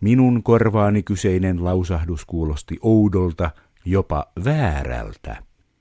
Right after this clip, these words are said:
Asia näyttää ensi alkuun hiukan samantekevältä, mutta tarkemmin miettiessä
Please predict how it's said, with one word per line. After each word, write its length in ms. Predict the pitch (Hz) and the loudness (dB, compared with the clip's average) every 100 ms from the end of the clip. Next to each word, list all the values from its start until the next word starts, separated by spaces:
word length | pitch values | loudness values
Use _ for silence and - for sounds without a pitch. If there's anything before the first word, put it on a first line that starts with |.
| _ _ _ _ _ _ _ - - | _ _ _ _ _ _ _ -20 -8
Asia 420 | - 147 123 85 76 | -2 0 2 2 0
näyttää 400 | 73 - 76 78 | -4 -6 -4 -2
ensi 380 | 92 87 90 | -2 -2 -2
alkuun 480 | 85 82 80 87 87 | -2 -4 -4 -4 -2
hiukan 420 | 90 80 78 95 | -2 -2 -2 -2
samantekevältä, 1000 | 85 127 131 104 87 92 - 90 90 82 90 | 0 0 2 0 -2 -2 -2 0 0 -2 -2
mutta 340 | 90 - 90 | -4 -4 -4
tarkemmin 600 | - 139 - 123 123 123 | 0 0 0 0 0 2
miettiessä 840 | 131 92 - 76 69 - - 71 | 2 0 -2 -6 -6 -6 -8 -8